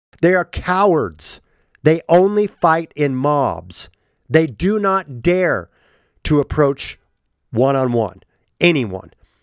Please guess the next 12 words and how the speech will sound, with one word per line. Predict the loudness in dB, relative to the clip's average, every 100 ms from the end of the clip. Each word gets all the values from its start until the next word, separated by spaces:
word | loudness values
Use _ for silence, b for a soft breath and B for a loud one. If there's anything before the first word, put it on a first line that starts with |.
| _ _ _ _ _
Cowards | -2 2 4 2 0 -6 -14 -16 _
fight | 0 2 2
in | -2 -4
groups. | -2 -2 -2 -10 -12 -14 -20 _ _ _ _ _ _ _ -6
And | -4 0
these | 0 0 -4 -8 -18 _ -6
cowards | 0 4 4 2 -2 -6 -10 -12 -14 _ _ _ _ _ _ _ _ _
punched | 2 2 2 -4
and | -4 -4
kicked | 0 0 0
these | -2 0 0
officers, | 0 -2 -8 -8 -8 -10